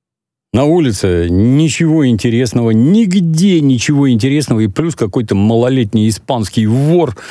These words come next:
пытался залезть ко мне в передний карман джинсов и украсть у меня iPhone. Я такого никогда не, подбежал ко мне, схватил меня за плечо,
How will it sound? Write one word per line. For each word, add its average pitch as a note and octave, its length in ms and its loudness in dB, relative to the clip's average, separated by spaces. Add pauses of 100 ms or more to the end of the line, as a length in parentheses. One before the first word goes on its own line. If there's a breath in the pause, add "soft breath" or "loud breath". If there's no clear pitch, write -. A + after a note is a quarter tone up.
(360 loud breath)
пытался C#3 640 -2
залезть B2+ 480 0
ко B2+ 160 -4
мне A2+ 260 0
в - 120 -10
передний C3+ 760 0
карман C3 720 0
джинсов A#2+ 840 -2
и A#2+ 140 0
украсть C3 540 -2
у - 20 -2
меня A2+ 680 0
iPhone. F2 520 -4 (720)
Я A2 260 0
такого C#3 400 -2
никогда G#2+ 400 -2
не, A2 100 0
подбежал F#2 500 -4
ко B2 100 -6
мне, B2+ 160 -4
схватил G#2+ 400 -4
меня F#2+ 240 0
за F2 120 0
плечо, F2+ 520 -4